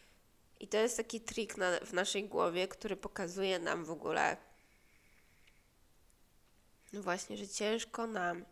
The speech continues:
jest zrobić ten krok do przodu. I najpiękniejszy jest też etap czwarty,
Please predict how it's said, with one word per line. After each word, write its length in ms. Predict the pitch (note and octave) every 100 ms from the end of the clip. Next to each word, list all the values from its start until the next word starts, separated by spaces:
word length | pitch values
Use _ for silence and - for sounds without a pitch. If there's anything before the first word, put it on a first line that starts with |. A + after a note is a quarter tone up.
| -
jest 480 | - - G#3 - -
zrobić 360 | - E3+ E3+ -
ten 160 | -
krok 260 | F#3 F3 -
do 100 | -
przodu. 340 | - - - - - - - - - - - - - - - _ _ _ - _ _
I 420 | - G#3 G3+ - -
najpiękniejszy 680 | G3+ G#3 A3 - B3 D4+ A#3
jest 260 | F#3+ A#3
też 220 | G#3+ - -
etap 600 | F#3 F3 F#3+ F#3+ F#3+ - - - -
czwarty, 500 | - D#3 D3+ -